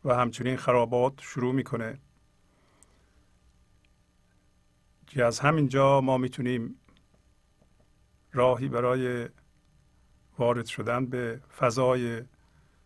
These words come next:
شادی این لحظه که ما از جنس اون هستیم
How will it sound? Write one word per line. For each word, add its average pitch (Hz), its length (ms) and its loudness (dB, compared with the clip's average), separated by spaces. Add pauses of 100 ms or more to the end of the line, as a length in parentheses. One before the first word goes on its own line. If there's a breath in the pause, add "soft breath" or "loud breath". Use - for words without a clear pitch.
(580)
شادی 123 520 2
این 123 180 -2
لحظه 123 500 -4 (3000)
که - 140 -4
ما 131 180 4
از 117 160 0
جنس 127 300 -2
اون 117 120 -2
هستیم 117 580 -6